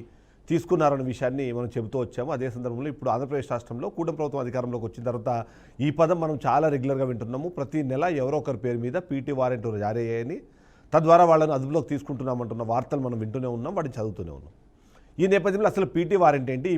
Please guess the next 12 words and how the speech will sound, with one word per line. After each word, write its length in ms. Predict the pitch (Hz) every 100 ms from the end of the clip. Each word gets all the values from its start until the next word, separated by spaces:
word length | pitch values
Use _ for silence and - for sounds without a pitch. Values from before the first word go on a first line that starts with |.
| 120
పీటీ 240 | 147 151 156
వారెంట్ 260 | 139 139 123 117
ద్వారా 280 | 120 120 156 - - _ - _ _ - 120
రాష్ట్ర 280 | 156 190 202
ప్రభుత్వం 300 | 196 175 151
ఎలాంటి 320 | 151 160 170 160 147 - - - -
సంకేతాలు 420 | 170 214 180 165
ఇచ్చే 140 | - 139
ప్రయత్నం 260 | 139 127 127
చేస్తుంది? 300 | 123 120 135 175
తద్వారా 320 | 139 135 151 -
ప్రజలు 240 | 147 160